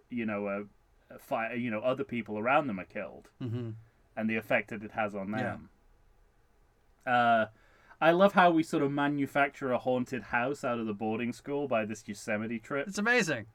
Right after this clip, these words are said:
Speaker 1: Which is taking place on Halloween, which
Speaker 2: And it
Speaker 1: makes
Speaker 2: wasn't,
Speaker 1: absolutely no sense.
Speaker 2: if memory serves, it wasn't
Speaker 1: Leaving the school empty,
Speaker 2: Empty,
Speaker 1: which
Speaker 2: exactly.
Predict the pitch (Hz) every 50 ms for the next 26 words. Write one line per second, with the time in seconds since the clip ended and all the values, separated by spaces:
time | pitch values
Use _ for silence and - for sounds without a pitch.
0 | _ _ _ _ _ _ _ _ _ _ _ _ _ - 143 139 - 147 - -
1 | 170 156 143 143 131 - 139 135 127 - 127 113 - 120 120 110 107 107 107 104
2 | 113 120 180 180 202 208 202 190 196 202 202 - - 208 202 190 131 127 120 123
3 | 120 120 113 - - 123 110 113 131 - - 190 196 - - 185 185 196 202 220
4 | 214 208 208 196 - - 180 180 185 196 208 180 - 175 170 139 147 170 170 -
5 | 190 226 240 226 196 220 208 180 196 196 - - 214 202 190 185 190 - 156 170
6 | 202 226 - 165 - - 294 254 302 302 330 - 214 165 151 147 139 151 202 233
7 | 254 247 - 196 160 127 107 101